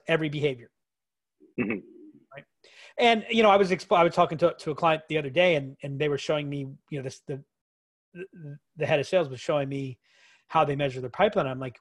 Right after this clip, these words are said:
Speaker 1: "Well, well, that's why you're not getting any,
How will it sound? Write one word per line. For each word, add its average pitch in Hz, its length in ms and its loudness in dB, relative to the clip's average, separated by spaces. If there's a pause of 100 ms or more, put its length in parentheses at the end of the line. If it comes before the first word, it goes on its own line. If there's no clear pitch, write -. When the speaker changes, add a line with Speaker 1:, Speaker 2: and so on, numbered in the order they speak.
Speaker 1:
"Well, 139 280 -6 (640)
well, 147 100 0
that's 180 300 2
why 208 100 6
you're 160 220 0
not 151 200 0
getting 147 400 -6
any, 139 460 -8